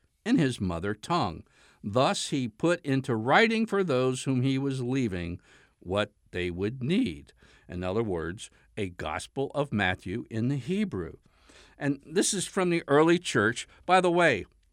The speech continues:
church history is so valuable just to keep your feet on solid ground. Uh, again, from the early fathers, Papias,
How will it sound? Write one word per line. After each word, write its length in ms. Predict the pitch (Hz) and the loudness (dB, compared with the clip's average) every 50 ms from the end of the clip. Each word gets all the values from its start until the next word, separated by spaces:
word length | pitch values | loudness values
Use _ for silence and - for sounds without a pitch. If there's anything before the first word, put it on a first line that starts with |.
| - _ _ _ _ - - - - - - - - - _ _ _ _ - _ _ _ _ _ _ _ _ _ | -20 _ _ _ _ -20 -20 -20 -20 -20 -20 -20 -20 -20 _ _ _ _ -20 _ _ _ _ _ _ _ _ _
church 320 | - 247 262 - - - | 6 6 6 6 6 4
history 500 | 180 175 160 - - - 117 101 98 - | 4 4 4 4 2 0 0 0 0 0
is 220 | 107 101 90 87 - | -2 -2 -2 -2 -2
so 760 | - - - - - 202 180 170 160 151 151 156 156 - - _ | -2 0 0 0 2 2 4 6 6 6 6 4 0 -4 -8 _
valuable 960 | 107 95 104 - 117 110 110 113 110 113 113 110 110 113 107 107 110 110 107 - _ | -14 -14 -2 2 6 8 8 8 6 4 2 2 2 2 2 2 2 -2 -4 -8 _
just 300 | - 123 107 - - - | -4 -4 -4 -4 -4 -8
to 60 | 98 | -10
keep 460 | 87 - - - 117 107 - _ _ 104 | -12 -8 -6 -4 -4 -4 -6 _ _ -4
your 120 | 92 90 | -4 -4
feet 380 | - _ - 104 107 107 107 - _ _ _ _ _ _ _ | -6 _ -4 -4 -4 -4 -4 -10 _ _ _ _ _ _ _
on 240 | - 90 87 85 82 | -8 -8 -8 -6 -8
solid 480 | - - - 92 95 95 95 92 85 - | -6 -6 -4 -2 -2 -2 -4 -4 -8 -8
ground. 460 | 95 92 90 90 92 90 98 101 - - _ _ _ - - - - - - - _ | -8 -6 -4 -2 -2 -4 -4 -6 -10 -12 _ _ _ -20 -20 -20 -20 -20 -20 -20 _
Uh, 180 | - 127 123 - - _ _ _ _ _ - - - | -6 -6 -6 -6 -8 _ _ _ _ _ -14 -6 -4
again, 380 | 120 117 127 131 139 147 143 | -4 0 2 2 2 2 0
from 160 | - 139 120 | 0 0 0
the 80 | 113 90 | 0 0
early 280 | 104 120 123 135 151 151 | 0 2 4 4 2 2
fathers, 520 | - 135 117 113 107 104 107 113 - - | 0 0 0 2 2 2 0 -2 -4 -6
Papias, 880 | - - 113 - - 180 170 160 135 104 98 123 - - - - - - | -8 -8 -8 -4 2 6 6 6 6 6 4 0 -2 -4 -4 -6 -8 -12